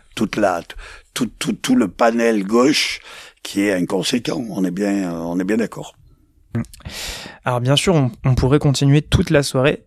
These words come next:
Speaker 2: parce que c'est proprement passionnant. Malheureusement, il y a aussi des timings à respecter, donc on va conclure sur ces paroles de, de sagesse politique. Merci beaucoup Jean-Michel Bertrand de votre venue.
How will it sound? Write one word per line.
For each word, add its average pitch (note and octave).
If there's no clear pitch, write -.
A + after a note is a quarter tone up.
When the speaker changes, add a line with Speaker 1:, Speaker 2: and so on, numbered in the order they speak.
Speaker 2:
parce -
que -
c'est -
proprement D3+
passionnant. C3
Malheureusement, A#2+
il C3
y -
a -
aussi G#2+
des D3+
timings D#3
à D#3
respecter, D#3+
donc F3
on E3
va F3+
conclure E3
sur -
ces C3+
paroles B2+
de, A2
de G#2+
sagesse C#3+
politique. -
Merci F3+
beaucoup A3
Jean-Michel F#3+
Bertrand F3
de F3+
votre D#3
venue. F3+